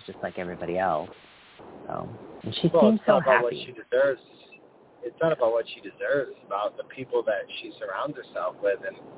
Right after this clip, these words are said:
Speaker 2: she's been
Speaker 1: Yeah.
Speaker 2: taken advantage of by, by a lot of people that, you know,
Speaker 1: A
Speaker 2: you
Speaker 1: lot.
Speaker 2: think, well, you know, there's this great opportunity to,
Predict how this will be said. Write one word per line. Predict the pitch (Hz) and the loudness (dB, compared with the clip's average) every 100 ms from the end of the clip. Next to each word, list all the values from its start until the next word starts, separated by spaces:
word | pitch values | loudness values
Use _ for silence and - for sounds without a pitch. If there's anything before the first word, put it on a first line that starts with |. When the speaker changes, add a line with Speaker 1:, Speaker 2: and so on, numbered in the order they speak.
| - - - - | -20 -20 -16 -14
Speaker 2:
she's | 135 | -4
been | - 92 | 0 2
Speaker 1:
Yeah. | 151 | 2
Speaker 2:
taken | 139 123 | 2 -4
advantage | 110 123 143 139 | -8 -8 -8 -6
of | 117 104 | -6 -4
by, | 107 107 107 - - - - - | -4 -4 -6 -12 -20 -20 -14 -6
by | 110 104 110 - - - | -4 -4 -8 -18 -20 -10
a | 107 | -6
lot | 110 120 151 | 0 2 0
of | |
people | - - - 104 | -4 -12 -8 -4
that, | 107 98 - - - - - - - | -4 -4 -8 -18 -20 -20 -20 -18 -6
you | |
know, | 131 | -2
Speaker 1:
A | |
Speaker 2:
you | - | 0
Speaker 1:
lot. | 82 165 | 0 2
Speaker 2:
think, | 135 117 - | 2 2 2
well, | 143 151 | 6 6
you | 127 | 4
know, | 110 | 0
there's | 107 107 - - | -6 -8 -10 -20
this | - | -10
great | - 123 123 | 2 4 4
opportunity | 127 - - 160 160 147 143 135 | 2 0 -4 0 2 2 0 0
to, | 131 117 | 4 4